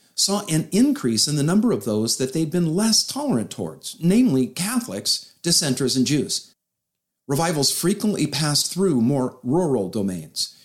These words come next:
In seventeen forty-nine and fifty, emotionally charged revival meetings took place with the ministry of Gerard Kuipers.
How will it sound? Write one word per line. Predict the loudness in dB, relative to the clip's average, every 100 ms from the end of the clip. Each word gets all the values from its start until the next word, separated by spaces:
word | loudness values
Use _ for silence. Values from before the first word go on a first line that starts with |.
| _ _ _ _
In | -4
seventeen | 0 0 2 0
forty-nine | 0 0 2 2 2 0
and | 0 -4
fifty, | -2 -4 0 -2 0
emotionally | 0 2 0 -2 -2
charged | -2 -4 -4
revival | -4 -4 -2 0
meetings | 0 0 -2
took | -2 -6
place | -2 -2 -2
with | -2
the | -4 -6 -10 -4
ministry | 0 0 0 -2 -2
of | -2 -4
Gerard | -2 -2 0 -2 -4
Kuipers. | -6 -4 -4 -4 -6 -8